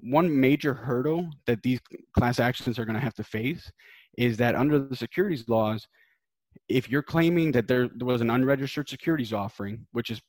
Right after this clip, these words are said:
pretty much what all these claims have, they, they'll have, you know, some of them have some fraud charges, or, but the co-,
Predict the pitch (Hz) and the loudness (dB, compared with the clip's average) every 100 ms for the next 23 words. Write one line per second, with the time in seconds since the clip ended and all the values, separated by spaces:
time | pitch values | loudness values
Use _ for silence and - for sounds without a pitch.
0 | _ _ 190 135 113 - 117 110 113 110 | _ _ 0 2 2 0 0 0 0 -4
1 | - 117 107 127 135 110 110 - - - | -2 -2 -2 -4 -2 -2 -4 -10 -20 -16
2 | - 139 113 143 139 151 120 101 123 107 | -2 0 2 2 2 2 2 0 -4 -4
3 | - - 143 127 120 107 101 - 170 165 | -4 -4 0 0 0 -4 -8 -6 0 0
4 | 147 _ - 143 135 127 104 _ _ - | -2 _ 0 0 0 -4 -8 _ _ -20
5 | _ _ - - 131 131 - - - | _ _ -6 -6 -8 -8 -6 -6 -6